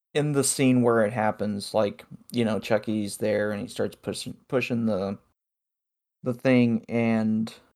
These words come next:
it, at first I thought, "This isn't, isn't going to really work, because it's just, like, a mail cart, and there's no way that thing can go fast enough and have enough weight to push her through a,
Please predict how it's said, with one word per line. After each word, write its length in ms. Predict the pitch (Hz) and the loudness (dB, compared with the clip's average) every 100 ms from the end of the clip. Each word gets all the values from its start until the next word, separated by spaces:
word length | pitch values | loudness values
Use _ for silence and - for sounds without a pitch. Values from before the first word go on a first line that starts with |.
| _ _ _ _ _ _ _ _ _ _ _ _ _ - | _ _ _ _ _ _ _ _ _ _ _ _ _ -2
it, 180 | 151 - 143 | -2 2 0
at 100 | - | 4
first 340 | - 185 - | 6 6 6
I 60 | 147 | 2
thought, 320 | - 135 113 | 4 4 4
"This 260 | 147 - | -2 -6
isn't, 460 | 220 185 160 143 - - | -6 -6 -6 -8 -10 0
isn't 340 | 151 151 147 | 0 0 -2
going 320 | 143 143 139 | 0 0 -2
to 140 | 127 139 | -4 -4
really 640 | 123 143 143 135 127 117 - _ - | 0 0 2 2 0 -2 -6 _ -10
work, 540 | 113 123 151 131 - - | 0 6 6 6 2 -8
because 400 | 120 139 120 110 | -4 2 2 2
it's 180 | 117 - | -6 -8
just, 320 | - 127 - | -10 -6 0
like, 260 | 127 120 - - - | 0 -2 -16 -20 -8
a 100 | 107 | -2
mail 460 | 113 113 120 131 | 0 2 2 0
cart, 480 | 127 113 104 107 - | -2 -2 0 0 -4
and 180 | 101 107 | -4 -2
there's 280 | 113 113 117 | -2 -4 -4
no 120 | 117 | -2
way 200 | 117 120 | 0 0
that 240 | 110 110 | -2 -2
thing 180 | 117 113 | -2 -4
can 240 | 113 120 | -4 -4
go 420 | 113 117 117 120 120 _ _ _ _ _ _ _ _ _ _ _ | 0 2 2 0 -4 _ _ _ _ _ _ _ _ _ _ _
fast 480 | - - 135 143 - | -4 6 8 8 2
enough 380 | 131 131 120 117 | 0 2 0 -2
and 100 | 120 | 2
have 200 | 123 123 | 4 4
enough 300 | 127 117 - | 4 0 2
weight 260 | 123 123 123 | 4 2 -4
to 60 | |
push 280 | 120 139 123 | -6 -4 0
her 100 | 123 | -2
through 320 | 120 123 127 | -2 -2 0
a, 100 | 113 | 0